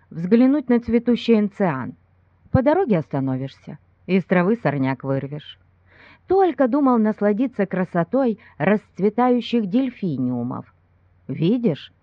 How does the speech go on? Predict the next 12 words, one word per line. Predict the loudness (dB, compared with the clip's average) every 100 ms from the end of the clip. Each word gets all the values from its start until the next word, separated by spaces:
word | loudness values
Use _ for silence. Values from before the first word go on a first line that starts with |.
| _
надо | -2 0 0
устраивать | -2 -4 -4 -4 -6 -6
им | -6
подпорки. | -8 -8 -8 -8 -8 _ -18 -18 _ _ _ _ _ _
Расцвели | 2 2 2 0 2 4
астры, | 2 0 -4 -6 -6
побежал | -2 0 2 0 2 0 0 0 2 2
за | 0 -2
лейкой | 0 0 -2 -4 -8 -2
поливать. | 0 2 2 0 -2 -6 _ _ _ _ _ _ _ _
Расцвёл | 0 0 0 -4 -2 -4
флокс, | -2 2 2 2